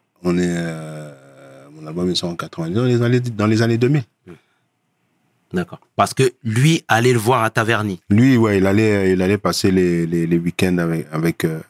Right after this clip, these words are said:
Speaker 1: avec, euh, le, le pater à Taverny. Et moi, euh, bah voilà, je, je, naturellement, il fallait que je célèbre avec le daron. Donc, on a, on a, on a renoué contact.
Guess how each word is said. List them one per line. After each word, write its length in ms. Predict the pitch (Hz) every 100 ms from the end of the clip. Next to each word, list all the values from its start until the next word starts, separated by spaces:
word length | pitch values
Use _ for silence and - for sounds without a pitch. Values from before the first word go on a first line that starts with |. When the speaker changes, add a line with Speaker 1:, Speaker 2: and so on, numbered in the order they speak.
| -
Speaker 1:
avec, 220 | 160 -
euh, 200 | 160 156 160
le, 280 | 156 151 160
le 100 | 160
pater 360 | - 170 -
à 140 | 170 165
Taverny. 500 | 165 165 82 101 156 _ - - _ -
Et 100 | 82
moi, 460 | 85 101 110 113 101
euh, 240 | 87 80 80 _ _ _ _ _ _ _ _ -
bah 220 | 78 78
voilà, 300 | 110 143 151
je, 240 | 104 107 98
je, 200 | 92 92 87
naturellement, 680 | 95 - 95 104 131 151 120
il 40 |
fallait 340 | - 98 101 101
que 440 | 101 90 87 92 _ _ _ _ _ _ _ _ _ _ _ _ _
je 160 | 90 92
célèbre 680 | 87 - 107 143 104 - - _ _ _ _
avec 260 | 92 92 87
le 100 | 92
daron. 320 | 90 90 101
Donc, 240 | 92 87 90
on 120 | 87
a, 180 | 87 90
on 140 | 90 90
a, 120 | 87
on 120 | 95 92
a 60 |
renoué 360 | 87 98 104 104
contact. 560 | 90 85 135 156 _